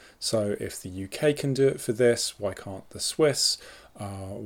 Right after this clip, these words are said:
why can't, uh, the Canadians, uh, et cetera, et cetera? And so, uh, there is real hesitancy, uh, on the part of the E U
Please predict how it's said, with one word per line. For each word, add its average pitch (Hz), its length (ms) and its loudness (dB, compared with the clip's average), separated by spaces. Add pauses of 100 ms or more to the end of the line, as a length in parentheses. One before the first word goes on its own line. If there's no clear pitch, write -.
why 101 160 -2
can't, 98 580 -8
uh, 92 200 -10
the - 120 -18
Canadians, 120 760 0
uh, 98 320 -10
et 104 140 -12
cetera, - 360 -10
et - 100 -16
cetera? - 380 -10 (1000)
And 131 120 0
so, 139 260 8 (220)
uh, 147 340 2 (260)
there 131 400 4
is 123 220 6
real 170 240 6
hesitancy, 117 840 0 (240)
uh, 107 260 -6
on 107 240 -6
the 104 60 -12
part 110 440 -6
of 104 180 -8
the - 140 -10
E 113 40 -4
U 113 640 2